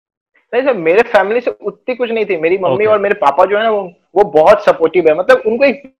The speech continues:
Speaker 1: बिलीव है सर, ये ल-, मतलब, मैं starting से अच्छा हूँ, मतलब, सही से कर
Speaker 2: पढ़ाई
Speaker 1: रहा हूँ
Speaker 2: में,
Speaker 1: सब कुछ।
Speaker 2: ओके।
Speaker 1: तो वो, उनको
Speaker 2: हाँ।
Speaker 1: लगता है, हाँ, तो उनको लगता है कि हाँ, कुछ करो।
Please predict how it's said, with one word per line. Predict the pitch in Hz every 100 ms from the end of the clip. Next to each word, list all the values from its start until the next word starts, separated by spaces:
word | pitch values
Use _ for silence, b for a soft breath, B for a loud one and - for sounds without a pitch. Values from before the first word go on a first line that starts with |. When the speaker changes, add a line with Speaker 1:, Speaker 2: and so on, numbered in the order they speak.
| _ 190
Speaker 1:
बिलीव | 226 262
है | 202
सर, | 185 196
ये | 247
ल-, | 214
मतलब, | 214 233 196 -
मैं | 160 175 190 185 - 151
starting | - 165 202
से | 208 196
अच्छा | - -
हूँ, | 175
मतलब, | 175 160
सही | - 151 151
से |
कर | 151
Speaker 2:
पढ़ाई | 147
Speaker 1:
रहा | 147
हूँ | 151
Speaker 2:
में, | 139
Speaker 1:
सब | 143
कुछ। | -
Speaker 2:
ओके। | -
Speaker 1:
तो |
वो, | 196 220
उनको | 202 233
Speaker 2:
हाँ। | 226
Speaker 1:
लगता | 202 151
है, | 160
हाँ, | 170 160 B B -
तो | 233
उनको | 240 254
लगता | 226 220 240
है |
कि | 220
हाँ, | 208
कुछ | 208 220
करो। | 208